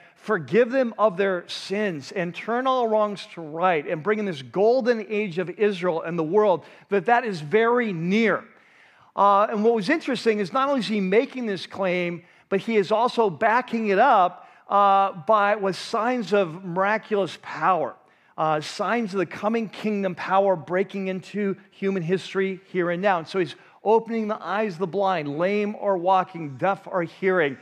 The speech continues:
demonized people are getting set free. And so, um,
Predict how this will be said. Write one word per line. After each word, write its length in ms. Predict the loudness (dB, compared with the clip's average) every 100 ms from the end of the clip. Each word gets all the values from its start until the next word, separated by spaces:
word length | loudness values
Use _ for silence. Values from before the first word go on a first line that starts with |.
| -18 _ -6
demonized 720 | 0 0 2 2 2 0 -4
people 320 | -4 -2 0
are 100 | 0
getting 300 | 2 -2 -2
set 320 | -2 -2 -2 -4
free. 460 | 0 2 2 0 -4 -20 -10 -6
And 160 | -6
so, 420 | 2 4 4 2
um, 420 | 2 6 6 2